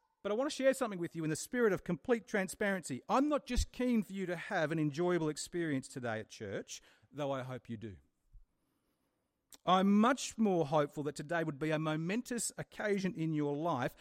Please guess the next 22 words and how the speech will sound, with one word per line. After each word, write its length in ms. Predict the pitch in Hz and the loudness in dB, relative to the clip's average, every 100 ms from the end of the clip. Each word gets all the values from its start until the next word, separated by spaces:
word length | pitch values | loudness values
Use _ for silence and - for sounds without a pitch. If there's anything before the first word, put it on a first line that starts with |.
| - - | -18 -6
not 300 | 208 277 - | -2 -2 0
just, 260 | 269 - | 2 0
sorry, 300 | - 226 147 | 0 2 2
not 220 | 185 285 | 2 -2
just 180 | - 302 | -2 -2
in 80 | 269 | 0
terms 180 | 254 220 | 2 2
of 60 | |
your 100 | 190 175 | 0 0
calendar 500 | - 233 226 185 175 | 0 0 0 0 -2
highlights 500 | 208 196 185 156 - | 0 2 2 0 -4
for 80 | |
twenty 260 | - 202 170 | -12 -8 -8
twenty-two, 840 | 147 175 143 - 196 139 110 175 220 - - - | -6 -4 -4 -2 -2 0 0 -2 -4 -10 -20 0
but 140 | 220 | 2
in 80 | 226 | 2
terms 260 | - 254 233 | 2 2 2
of 100 | 190 | 2
your 220 | 226 208 | 0 0
whole 500 | - - 247 240 214 185 | -4 2 4 4 2 -2
life 300 | 196 190 - | 0 0 -4
story. 720 | - - - 185 156 104 | -10 -10 -4 -2 -2 -4